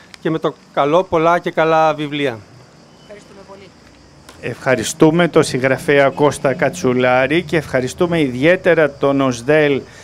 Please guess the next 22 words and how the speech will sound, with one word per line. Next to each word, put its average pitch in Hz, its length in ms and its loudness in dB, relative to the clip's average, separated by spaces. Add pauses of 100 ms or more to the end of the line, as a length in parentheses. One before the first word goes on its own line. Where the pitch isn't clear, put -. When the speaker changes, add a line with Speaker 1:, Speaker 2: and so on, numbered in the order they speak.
(240)
Speaker 3:
για 135 220 -2
αυτή 170 440 -2
την, 151 400 -2
ε, 139 320 2
πρωτότυπη 151 800 0
συνδιοργάνωση 139 1080 -2
με 131 100 -2
το 127 140 -4
Σύνδεσμο 143 520 -2
Εκδοτών 127 480 -4
Βιβλίου. 131 460 -2
Είναι 185 160 -2
η 151 80 -2
πρώτη 170 400 -2 (100)
φορά 147 280 0
και 185 140 -6
είμαι 143 160 0
σίγουρος 160 580 -2 (440)
ότι 143 220 -2
θα 139 140 0
γίνει 170 300 -2
θεσμός. 147 600 -2